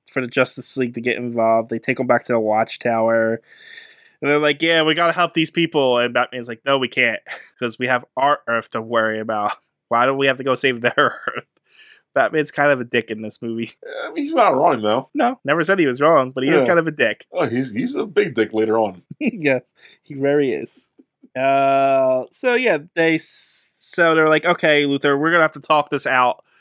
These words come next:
Speaker 1: And that's when they make the decision. But Luther hides the thing that he stole on the Watchtower. And then they're like, "Okay, what, we're going, we're going now,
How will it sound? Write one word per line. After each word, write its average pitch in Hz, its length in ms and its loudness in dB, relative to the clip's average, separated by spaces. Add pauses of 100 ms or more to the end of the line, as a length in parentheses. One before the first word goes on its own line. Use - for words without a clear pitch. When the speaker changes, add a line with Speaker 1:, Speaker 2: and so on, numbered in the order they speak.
(300)
Speaker 1:
And 127 220 -4
that's 127 140 -2
when 127 100 -8
they 120 80 -6
make 120 180 -8
the 120 80 -12
decision. 120 380 -10
But 127 120 -6
Luther 170 280 0
hides 139 580 0
the 131 80 -2
thing 147 300 -2
that 135 120 2
he 131 60 -4
stole 127 460 0 (160)
on 139 200 0
the 131 60 -2
Watchtower. 117 800 0
And 123 220 -2
then 127 100 -4
they're 127 140 0
like, 127 200 2
"Okay, 160 300 2
what, 143 360 0
we're 190 100 2
going, 226 520 0 (300)
we're 170 120 0
going 202 320 2
now, 143 420 0